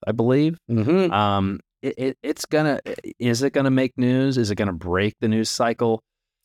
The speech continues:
Speaker 1: That's
Speaker 2: Should.
Speaker 1: yet to be seen, but we're gonna be doing a, a nice little YouTube Live to cover it.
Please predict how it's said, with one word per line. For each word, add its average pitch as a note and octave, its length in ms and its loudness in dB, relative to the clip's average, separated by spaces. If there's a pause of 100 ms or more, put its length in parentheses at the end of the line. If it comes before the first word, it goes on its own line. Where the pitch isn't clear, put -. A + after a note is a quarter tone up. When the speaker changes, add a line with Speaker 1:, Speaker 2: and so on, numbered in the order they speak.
(160)
Speaker 1:
That's A2+ 180 2
Speaker 2:
Should. A#2+ 60 2
Speaker 1:
yet A#2 120 2
to A#2 60 -8
be G#2 120 -2
seen, G2+ 400 0
but F#2+ 100 2
we're F#2 80 0
gonna G2 200 0
be F#2+ 160 -2
doing F#2 160 0
a, F2+ 340 0
a F2+ 180 -2
nice F#2+ 320 -2
little G2+ 300 2
YouTube G2 420 -2
Live G2 460 2
to F2+ 100 -4
cover C3 380 0
it. B2+ 200 -2